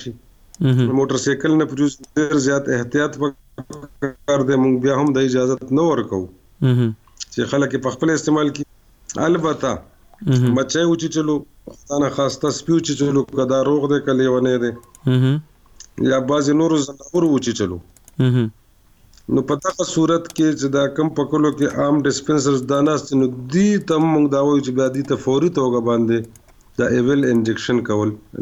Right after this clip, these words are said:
Speaker 1: لازمي وي.
Speaker 2: صحیح دی. په فوري توګه باندې اویل انجکشن کول ضروري په دې صورت کې. اسد، آه،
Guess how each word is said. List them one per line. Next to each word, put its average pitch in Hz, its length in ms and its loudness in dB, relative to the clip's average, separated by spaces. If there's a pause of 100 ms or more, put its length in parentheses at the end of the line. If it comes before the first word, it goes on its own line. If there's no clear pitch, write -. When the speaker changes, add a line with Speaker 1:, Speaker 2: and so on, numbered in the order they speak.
Speaker 1:
لازمي 90 440 0
وي. 82 100 -4 (1040)
Speaker 2:
صحیح 107 260 2
دی. - 80 -20 (760)
په 123 160 2
فوري 123 260 2
توګه 139 360 0
باندې 131 220 2 (100)
اویل 123 280 2
انجکشن 117 480 -2 (160)
کول 110 240 2 (240)
ضروري 107 420 0 (200)
په - 120 -2
دې 104 160 0
صورت - 340 -6
کې. - 80 -20 (540)
اسد، 131 460 -2
آه، 143 1000 0